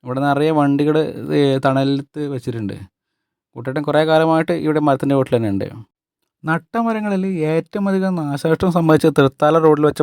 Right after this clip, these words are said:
മരങ്ങൾക്കാണ്. കാരണം ഇവിടെ റോഡ് വീതി കൂട്ടുകയും റോഡ് ഉയർത്തുകയും ചെയ്തു. അങ്ങനെ വന്നപ്പോൾ ഇവിടെ എൻ്റെ സൈഡിലൊക്കെ വെച്ചിരുന്ന നിറയെ ഉങ്ങ്, മഹാഗണി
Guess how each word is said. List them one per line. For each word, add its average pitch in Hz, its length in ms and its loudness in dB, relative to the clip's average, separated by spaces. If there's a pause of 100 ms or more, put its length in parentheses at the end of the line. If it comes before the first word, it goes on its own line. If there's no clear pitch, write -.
മരങ്ങൾക്കാണ്. 123 500 0 (400)
കാരണം 135 220 -2
ഇവിടെ 165 180 2
റോഡ് 151 300 8 (100)
വീതി 151 360 2
കൂട്ടുകയും 147 480 2
റോഡ് 147 300 8
ഉയർത്തുകയും 147 600 4
ചെയ്തു. 104 200 4 (340)
അങ്ങനെ 131 260 0
വന്നപ്പോൾ 165 320 4 (240)
ഇവിടെ 147 180 -2
എൻ്റെ 160 220 2
സൈഡിലൊക്കെ 160 360 4
വെച്ചിരുന്ന 156 280 2 (140)
നിറയെ 165 400 6 (160)
ഉങ്ങ്, 151 280 2 (120)
മഹാഗണി 143 440 2